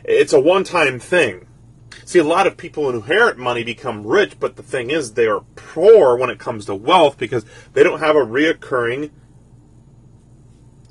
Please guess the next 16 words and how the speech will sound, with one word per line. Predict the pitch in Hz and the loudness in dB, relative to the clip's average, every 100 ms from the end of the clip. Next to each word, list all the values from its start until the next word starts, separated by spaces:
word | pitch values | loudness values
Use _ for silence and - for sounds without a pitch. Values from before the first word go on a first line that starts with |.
| _ | _
development | - 123 101 139 170 151 | -4 -2 2 4 4 2
of | 139 | -4
money. | 175 240 135 | -2 0 -2
See, | - 160 - - - - - _ - _ | -6 -12 -12 -20 -20 -20 -20 _ -20 _
you | 147 262 | -4 -4
can | 202 | 4
build | 185 160 135 | 6 6 4
wealth, | 208 277 208 - | 2 4 2 -2
though. | 131 98 | -6 -4
Wealth | 101 147 190 202 - | -2 2 4 2 0
is | 170 180 165 - | 0 2 2 -4
a | 135 160 165 165 | -8 -2 -2 -2
reoccurring | 147 160 196 185 - 190 180 175 151 | -6 -6 -2 -4 -2 -2 -2 -2 -6
vehicle | 117 147 175 156 165 160 | -2 4 4 2 0 0
of | 127 113 | -2 -6
money. | 107 113 139 117 - | -6 -2 0 0 -6